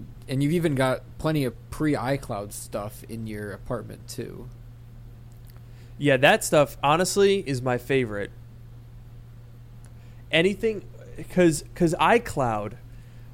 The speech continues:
Speaker 2: iCloud is, is, it's just in sheer panic.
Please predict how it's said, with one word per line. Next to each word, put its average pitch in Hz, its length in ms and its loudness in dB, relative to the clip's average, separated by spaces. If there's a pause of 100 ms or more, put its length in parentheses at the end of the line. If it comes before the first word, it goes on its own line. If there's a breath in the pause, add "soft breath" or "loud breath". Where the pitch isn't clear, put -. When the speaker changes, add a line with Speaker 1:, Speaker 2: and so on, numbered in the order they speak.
Speaker 2:
iCloud 156 500 4
is, 117 340 0
is, 117 420 -4 (520)
it's 156 180 2
just - 260 -2
in 156 140 0
sheer 151 320 0
panic. - 640 -4